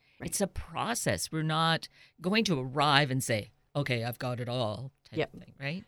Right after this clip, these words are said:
Speaker 1: No, there's no, and I think the beautiful thing about that is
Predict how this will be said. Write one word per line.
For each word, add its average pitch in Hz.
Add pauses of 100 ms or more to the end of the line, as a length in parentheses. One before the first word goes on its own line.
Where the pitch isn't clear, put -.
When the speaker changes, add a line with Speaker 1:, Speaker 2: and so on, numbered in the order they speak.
Speaker 1:
No, 208
there's 208
no, 240
and 240
I 247
think 254
the 233
beautiful 214
thing 170
about 160
that 156
is 170